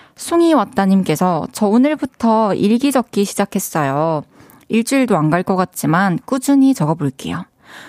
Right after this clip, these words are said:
언니, 중간고사가 다가왔어요. 힘을 주세요." 오, 일기도 적고 또 저한테 주신, 보내주신 편지도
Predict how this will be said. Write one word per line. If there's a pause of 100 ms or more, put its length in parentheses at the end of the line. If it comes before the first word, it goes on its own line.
(160)
언니,
중간고사가
다가왔어요. (200)
힘을
주세요." (600)
오,
일기도
적고
또
저한테
주신, (100)
보내주신
편지도